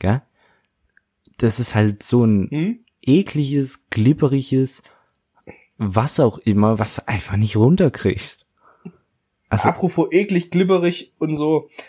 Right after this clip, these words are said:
Speaker 2: Es gibt einen Shot oder einen Cocktail, der heißt Amber Moon, was weiß ich, was der auf Deutsch heißt.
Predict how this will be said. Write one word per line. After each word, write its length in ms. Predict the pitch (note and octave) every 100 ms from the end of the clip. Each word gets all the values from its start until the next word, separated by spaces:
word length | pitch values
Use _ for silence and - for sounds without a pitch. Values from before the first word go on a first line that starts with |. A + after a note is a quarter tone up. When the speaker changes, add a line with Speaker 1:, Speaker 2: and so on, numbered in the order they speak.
| _
Speaker 2:
Es 180 | C#3 C3+
gibt 240 | G#3+ G#3 F3+
einen 400 | E3 E3 G#3 - -
Shot 440 | - - F#3+ - C3+
oder 140 | D3
einen 400 | C#3+ C#3+ C#3 C3
Cocktail, 400 | D#3+ E3+ - C#3
der 120 | C#3
heißt 240 | C3+ - -
Amber 320 | E3 E3 C#3
Moon, 340 | D#3 E3+ C#3 B2+
was 180 | A#2+
weiß 140 | A#2+ B2+
ich, 120 | C3+
was 160 | A#2+ A#2
der 140 | A#2+
auf 80 | A2+
Deutsch 220 | B2 B2
heißt. 280 | A#2+ A#2+